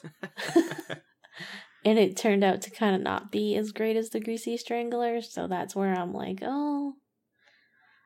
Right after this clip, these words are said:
Speaker 1: I don't know." But I, you know, I really like the people that are in this movie as opposed to The Greasy Strangler. I just don't know a lot of the people in The Greasy Strangler. Like, I'm not familiar with them, but I'm familiar with a lot of the Beverly Loughlin people, so I'm pretty pumped.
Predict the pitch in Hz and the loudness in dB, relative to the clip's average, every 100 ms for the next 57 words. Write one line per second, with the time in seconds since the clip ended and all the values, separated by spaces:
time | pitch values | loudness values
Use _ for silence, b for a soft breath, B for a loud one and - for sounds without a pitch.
0 | _ 247 269 277 277 254 247 220 214 220 | _ -4 -2 2 2 2 2 4 4 4
1 | 226 226 214 220 240 254 262 254 254 233 | 4 6 6 6 6 4 4 2 0 -2
2 | 233 214 202 - 208 208 214 196 185 180 | 0 2 4 4 2 2 2 4 2 2
3 | 175 - 185 190 180 185 185 185 185 185 | 0 -2 -2 0 -2 -2 -4 0 0 0
4 | 190 - 170 170 160 135 170 190 185 185 | -4 -4 -4 -2 -2 -2 -4 -4 -4 -2
5 | 175 165 151 143 - 175 - 151 - - | -2 -2 -4 -6 -6 -8 -6 -8 -8 -16
6 | - 190 196 196 202 196 196 196 190 196 | -2 2 2 2 -2 -4 -6 -2 0 0
7 | 190 - - 165 - 165 190 226 226 214 | 0 -2 -4 -8 -8 -2 0 0 0 -2
8 | 214 214 208 214 B B B - 175 190 | -2 0 -2 -6 B B B -4 -2 0
9 | 185 214 226 220 190 180 170 175 190 185 | 2 2 2 2 0 -2 -2 -4 -2 -2
10 | 180 170 180 240 254 247 254 233 226 220 | -2 -4 -2 -4 -4 -8 -6 -6 -4 -4
11 | 233 b b b _ - 202 269 277 214 | -4 b b b _ -6 -4 -4 -4 -6
12 | 190 - | -8 -14